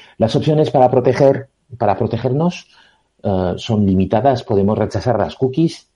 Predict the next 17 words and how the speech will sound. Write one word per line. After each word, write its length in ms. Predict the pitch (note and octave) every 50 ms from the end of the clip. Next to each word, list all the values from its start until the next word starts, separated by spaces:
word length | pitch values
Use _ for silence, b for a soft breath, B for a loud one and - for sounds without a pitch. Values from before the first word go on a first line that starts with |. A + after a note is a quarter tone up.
| _ _ _ _
y 120 | - G#2+ G2+
entonces 340 | G2 F#2+ A2 G#2 - C3+ A#2
renunciar 640 | A2 G2+ G2 G#2 G#2+ G2 F#2+ - B2 A#2 A#2+ A#2 b b b b b b b b
a, 380 | - G#2 G2+ G2+ G3+ G3 F#3+ - - - G#2
a 20 | F#2
acceder 420 | F2 - - A2 G2 A#2 B2 A#2
a, 880 | A2 F#2+ F#2 F#2+ F#2+ F#2+ F2+ F2 - - G2+ F#2+ F#2 F#2 F2+ F2+ F#2 F2+
al 220 | F#2 F#2+ F#2+ F2+
post 300 | - - A2 A#2 A2+ G2
del 140 | G2+ G2+ F#2
periódico, 640 | - A2 G#2 A#2 C3 C3 B2+ B2 B2+ B2 B2 B2 A2+
al 100 | G2 F#2
servicio 340 | - G2 F#2+ G2+ - A#2
que 100 | A#2 -
ofrece 300 | F2+ - - F2+ - F#2+
la 120 | E2+ E2+ E2
web, 300 | F#2 A2+ A2 - -